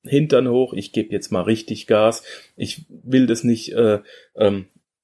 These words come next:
unversucht liegen lassen, ich muss auch mal eine Chance nutzen“, meldet euch unverbindlich beim Bernd, trefft euch, es gibt einen leckeren Kaffee bei ihm, er hat nämlich eine nagelneue Espressomaschine, <laughs> weiß ich aus erster Hand.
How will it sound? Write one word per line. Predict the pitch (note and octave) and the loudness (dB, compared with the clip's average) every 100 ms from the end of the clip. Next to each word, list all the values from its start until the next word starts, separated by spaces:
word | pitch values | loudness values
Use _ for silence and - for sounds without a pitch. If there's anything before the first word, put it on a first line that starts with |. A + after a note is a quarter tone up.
| _ | _
unversucht | E3+ E3 D#3+ C3 - C#3+ C#3 D#3 | 2 2 2 -2 0 -2 -2 -4
liegen | C3+ C3 | -4 0
lassen, | B2 B2 C#3+ B2+ | 0 0 -2 -6
ich | B2 | -6
muss | C3 C3+ | -6 0
auch | G2+ G#2+ | 0 0
mal | A2+ | -2
eine | G#2 | -2
Chance | G2 A2 G#2+ G2+ | -4 -6 -4 -4
nutzen“, | G#2 A2+ - A#2 - _ _ _ _ _ _ | -4 -6 -6 -8 -8 _ _ _ _ _ _
meldet | G#2 C3+ D3 | 2 2 2
euch | B2 B2+ - | 0 -2 0
unverbindlich | F#3 F#3 D#3+ D3+ D3 C#3+ | 0 2 0 0 -2 -2
beim | - G2+ | -2 0
Bernd, | G#2 A#2 B2+ - - | 2 0 -2 -8 -2
trefft | A2+ A#2+ - | 2 2 2
euch, | C3 B2 | 0 0
es | - - | -4 -8
gibt | A#2 - - | -8 -8 -8
einen | F#2+ | -2
leckeren | G2 G#2+ G2+ G2 | 0 0 -2 0
Kaffee | A#2+ A2 C#3 | 0 0 2
bei | C3 | 2
ihm, | B2 C3+ | 0 0
er | - G2 | 0 -2
hat | - | -2
nämlich | G#2+ F#2+ | -6 -4
eine | F#2 | -2
nagelneue | F2 F2+ F2+ F2 F2+ | 0 -2 -2 -2 0
Espressomaschine, | E2+ - - C#3+ E3 D#3+ D#3+ E3+ F#3 F#3 - - - - | 0 -2 -2 0 0 -2 -2 -2 -4 -4 -12 -14 -18 -10
<laughs> | A#2+ - D#3+ - B2+ - A2+ - C#3 - A#3+ - | -10 0 0 2 -2 -2 -8 0 0 0 -2 0
weiß | A2+ A#2 A2+ | 2 2 0
ich | A2+ - | -6 0
aus | A2+ A2+ | 2 2
erster | - A2+ A2 F#2 G#2 | 2 2 2 0 2
Hand. | G#2 F3+ D4 | 2 0 -2